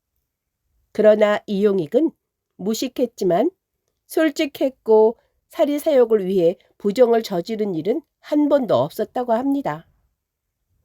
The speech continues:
게다가 자기가 깨끗하게 번 돈은 모두 학교를 세우는 데 썼습니다. 보성학교, 즉 지금의 서울 보성중고등학교와 고려대학교의 전신인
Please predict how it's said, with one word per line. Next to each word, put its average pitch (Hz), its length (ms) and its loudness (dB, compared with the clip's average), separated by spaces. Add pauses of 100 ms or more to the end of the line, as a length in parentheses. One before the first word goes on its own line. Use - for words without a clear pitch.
게다가 214 560 2 (380)
자기가 285 400 0
깨끗하게 294 680 -4
번 220 300 -2
돈은 220 320 2 (480)
모두 214 440 2
학교를 294 440 -4
세우는 277 460 -2
데 143 100 -4
썼습니다. 226 720 -6 (720)
보성학교, 254 880 -2 (380)
즉 240 300 0 (500)
지금의 294 400 0
서울 302 300 8
보성중고등학교와 247 1500 -2 (880)
고려대학교의 240 840 2
전신인 190 580 -2